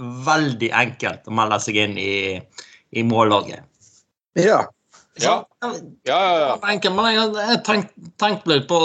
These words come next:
Speaker 1: sånn, med, altså, sånn, sånn tolv til fjorten prosent eller noe sånt, som bruker nynorsk som, som hovedmål.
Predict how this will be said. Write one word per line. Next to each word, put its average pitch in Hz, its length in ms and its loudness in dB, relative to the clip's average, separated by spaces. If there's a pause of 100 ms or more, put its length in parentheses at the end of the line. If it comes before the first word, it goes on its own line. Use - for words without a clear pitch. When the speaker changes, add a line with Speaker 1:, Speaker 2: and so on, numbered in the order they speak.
Speaker 1:
sånn, 180 260 -2
med, 175 640 2
altså, 180 300 0
sånn, 170 240 4 (960)
sånn 160 320 2
tolv 160 480 2
til 143 120 2
fjorten 151 360 0
prosent 131 380 4
eller 120 180 2
noe - 80 -8
sånt, 117 180 -2
som 120 140 -4
bruker 139 400 2
nynorsk 110 600 0
som, 101 600 2
som 131 280 0
hovedmål. 107 600 0